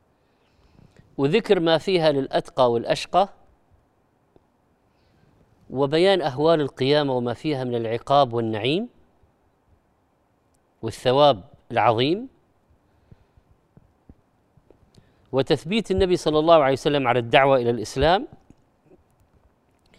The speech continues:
وأن لا يعبأ بإعراض المشركين، وأن وراءهم البعث، وأنهم راجعون إلى الله وسيجازيهم على كفرهم وإعراضهم.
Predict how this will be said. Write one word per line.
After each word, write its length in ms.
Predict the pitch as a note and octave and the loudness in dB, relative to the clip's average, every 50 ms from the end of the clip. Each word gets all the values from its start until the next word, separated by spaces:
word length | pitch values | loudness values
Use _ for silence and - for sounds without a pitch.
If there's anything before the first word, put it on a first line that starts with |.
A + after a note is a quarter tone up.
| - - _ _ _ _ - | -20 -20 _ _ _ _ -6
وأن 240 | G#2+ C#3 D3 E3 D#3 | -4 -2 0 2 2
لا 180 | D#3 F#3 G#3 | 6 6 8
يعبأ 440 | G#3+ F#3+ D3 C#3+ C#3 B2+ C3+ B2+ B2+ | 8 8 6 4 2 0 0 0 0
بإعراض 500 | A2+ A#2 C3+ C3 A2+ B2+ D3 D3 C3 A#2 | 0 -2 -2 -2 2 4 4 4 4 2
المشركين، 800 | A#2+ A#2+ A#2+ A2 - B2+ A#2+ - - - D3 E3+ G3+ B3+ C#4+ - - _ _ _ _ _ _ _ _ _ _ _ _ _ _ _ _ _ _ _ _ _ _ _ _ _ _ - | 0 -4 -4 -4 -4 -6 -6 -6 -4 -2 -2 -2 -2 -2 -6 -10 -14 _ _ _ _ _ _ _ _ _ _ _ _ _ _ _ _ _ _ _ _ _ _ _ _ _ _ -6
وأن 340 | C3 - - F3+ F#3+ F3+ E3 | -4 -2 0 0 2 4 4
وراءهم 580 | D#3 D#3+ E3 F3 F3+ - D3 D3 C#3 C3+ B2+ | 4 4 6 6 4 4 2 -2 -4 -4 -4
البعث، 600 | A#2 A2 A2+ D3 B2+ B2 - - - - - - _ _ _ _ _ _ _ _ _ _ _ _ _ _ _ _ _ _ _ _ _ _ _ _ _ _ _ _ _ _ _ _ _ _ | -4 0 2 2 2 2 0 -4 -8 -14 -14 -18 _ _ _ _ _ _ _ _ _ _ _ _ _ _ _ _ _ _ _ _ _ _ _ _ _ _ _ _ _ _ _ _ _ _
وأنهم 480 | B2+ C3+ E3+ E3+ F3+ F3 D#3+ D3 D3 C#3 | -8 -4 -2 0 2 2 0 0 0 2
راجعون 560 | C#3 C#3 C3+ B2 A#2 C#3 C3+ F3+ G#3 G3 F#3 | 2 2 2 2 0 -2 0 2 2 2 2
إلى 240 | E3+ C#3+ C#3+ C#3+ C#3 | 0 0 -2 -2 -2
الله 380 | C3 C3 C#3 D#3 D#3 D3+ A#2+ - - - _ _ _ - | -2 -2 0 2 2 0 0 -4 -10 -20 _ _ _ -8
وسيجازيهم 1000 | A#2 C3 C3+ - C#3+ C3 B2+ B2 A2 B2 B2 A#2+ A2+ A2 C#3 D3 A#2+ B2 A#2+ G#2+ | -6 -6 -4 -2 -2 -2 0 -2 -2 0 0 0 0 -2 -4 -4 -4 -4 -6 -4
على 220 | G2+ A#2 A#2 A2+ | -4 -2 -2 -2
كفرهم 440 | - - B2+ - C3 A#2+ A2+ B2+ B2+ | -4 -6 -8 -8 -8 -8 -6 -6 -4
وإعراضهم. 600 | C3 A#2+ A#2 A2 A2+ A2 G2 D#2+ F#2 G2+ - F2 | -2 0 0 2 2 0 0 -2 -4 -10 -16 -18